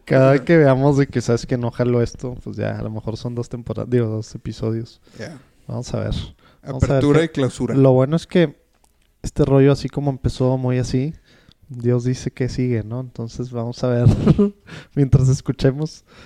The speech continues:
Speaker 1: Eh, vamos ya a ver si esto es de cinco, cinco episodios o
Speaker 2: Ey.
Speaker 1: veinte episodios o cien episodios o ya, que nada más sea para siempre igual una segunda temporada.
Speaker 2: Pues sí.
Speaker 1: Eh,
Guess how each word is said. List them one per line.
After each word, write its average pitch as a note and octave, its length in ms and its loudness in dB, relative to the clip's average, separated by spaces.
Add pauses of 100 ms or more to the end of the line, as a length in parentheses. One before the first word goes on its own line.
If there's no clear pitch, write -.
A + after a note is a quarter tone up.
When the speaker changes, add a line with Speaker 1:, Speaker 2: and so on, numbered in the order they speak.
(300)
Speaker 1:
Eh, A#2+ 440 -2 (600)
vamos A2+ 320 -8
ya A#2 200 0
a A#2 140 -4
ver A2+ 280 -4
si A#2 220 -4
esto A2 260 -4
es A2+ 80 -4
de A2 80 -4
cinco, A2 580 -8 (380)
cinco G#2+ 320 -10
episodios A2 640 -6
o G#2 80 -8
Speaker 2:
Ey. G#2+ 80 -14
Speaker 1:
veinte A2 300 -4
episodios A2 480 -4
o G#2+ 60 -4
cien A2 260 -6
episodios C3+ 480 0
o C3 60 6
ya, C3 340 4
que - 100 -6
nada A#2 100 -4
más A#2 140 0
sea C3 280 -2
para B2 260 -2
siempre A#2 380 -4
igual A2 240 2
una A2+ 240 -4
segunda A2 300 -4
temporada. G#2 500 -8 (240)
Speaker 2:
Pues A#2+ 140 -14
sí. - 80 -20 (960)
Speaker 1:
Eh, A#2 880 2